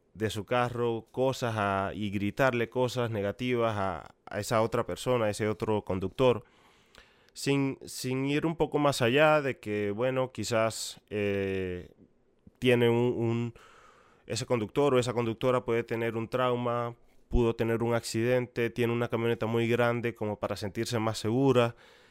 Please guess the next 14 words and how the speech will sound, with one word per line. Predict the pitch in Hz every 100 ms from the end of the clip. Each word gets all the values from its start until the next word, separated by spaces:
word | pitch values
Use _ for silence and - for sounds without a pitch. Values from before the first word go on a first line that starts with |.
| _ _ _ _
y | 123 120
aún | 117 117 127
así | 123 - 127
está | 120 120
haciendo | 127 120
el | 113
esfuerzo | 107 - 127 120 - 123
para, | - 113 110 107 104 104 -
para, | 101 101 95 92 87 _ _ -
para | 104 101 98
manejar | 101 101 98 113
lo | 120
mejor | 113 107 117
posible | - 113 123 120 120 120